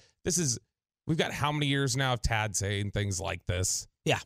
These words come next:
Speaker 1: And, and, and, like,
Speaker 2: If
Speaker 1: saying
Speaker 2: this
Speaker 1: it
Speaker 2: was brand new, maybe this is more important, but this is,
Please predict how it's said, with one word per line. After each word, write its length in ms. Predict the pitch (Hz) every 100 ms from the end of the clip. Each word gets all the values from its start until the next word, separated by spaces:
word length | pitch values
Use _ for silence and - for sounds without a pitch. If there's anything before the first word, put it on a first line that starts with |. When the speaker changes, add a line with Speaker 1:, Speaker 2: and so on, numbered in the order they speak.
| -
Speaker 1:
And, 160 | 123
and, 240 | 139 135 127
and, 320 | 131 127 107
like, 180 | 139 131
Speaker 2:
If 60 |
Speaker 1:
saying 100 | 208
Speaker 2:
this 120 | 320 359
Speaker 1:
it 40 |
Speaker 2:
was 100 | 233
brand 340 | 185 254 247
new, 200 | 202 247
maybe 280 | 233 190 202
this 220 | 196 196
is 120 | 196 156
more 180 | 170
important, 480 | 170 117 156 180 190
but 160 | 156 135
this 240 | 170 -
is, 340 | 160 139 113